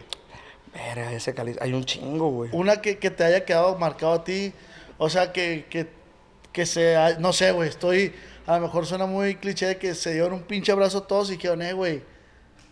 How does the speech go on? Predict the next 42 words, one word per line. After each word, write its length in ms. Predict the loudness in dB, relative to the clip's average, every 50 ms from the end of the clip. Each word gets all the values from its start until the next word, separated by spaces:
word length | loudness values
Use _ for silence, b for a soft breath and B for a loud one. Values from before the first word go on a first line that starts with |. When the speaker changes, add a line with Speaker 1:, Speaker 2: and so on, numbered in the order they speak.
| _ _ -6
Speaker 2:
hasta 260 | -4 -4 -4 -2 -4
el 80 | -4 -4
dos 120 | -4 -6
mil 160 | -6 -8 -8
cuarenta". 560 | -6 -4 -2 -2 -2 -2 -4 -6 -8 -10 -10 -12
Y 180 | -12 -12 -8 -4
Speaker 1:
Fíjate, 240 | 0 2 2 4 4
Speaker 2:
el 60 | 4
destino 320 | 2 2 0 -2 -2 0 0
dijo, 260 | 0 -2 -2 -4 -8
"¿Cuál 300 | -8 -6 -6 -6 -4 -2
dos 100 | -2 -2
mil 160 | -2 -4 -6 -4
cuarenta?". 560 | -4 -4 -2 -2 -2 -4 -4 -6 -8 -8 -8 -6
Vámonos, 460 | -4 -4 -4 -2 -2 -2 -4 -4 -6
hijo. 200 | -10 -12 -10 -4 0
Speaker 1:
Voy 180 | 4 6 8
a, 260 | 8 8 6 4 2 -2
voy 240 | -2 0 2 4 6
a, 540 | 6 6 6 6 6 6 4 2 0 -2 -6 -4 -2
voy 160 | 2 2 4
a 80 | 4 2
contar 640 | 2 -2 0 2 4 4 6 6 4 2 0 -4 -2
una, 460 | -2 0 2 4 4 4 4 2 2 2
anécdotas 760 | 2 4 4 4 4 4 2 2 4 4 4 4 4 4 -2 B B B B B B
que 140 | B 4 6
se 160 | 6 6 6
hace, 240 | 6 6 6 4 4 4
güey, 280 | 6 6 4 2 2 0
entre 320 | 0 0 0 2 4 4
la 100 | 6 6 4
musicada 600 | 2 0 -2 -2 -4 -2 2 4 4 6 8 8
a 40 | 8
veces. 540 | 8 8 8 6 2 -2 -4 -4 -10 -18 -20 _
Speaker 2:
Ujú. 280 | -18 -16 -14 -14 -12 -6 -4 -2
Speaker 1:
Y 60 | 2
se 100 | 4 4
avientan 400 | 6 6 4 4 4 2 2 0
piquecillos 680 | -2 -2 0 0 -2 0 -2 -4 -2 0 0 0 0
y 60 | 0 -2
todo, 320 | 2 2 4 4 4 4
¿no? 220 | 2 2 -2 -2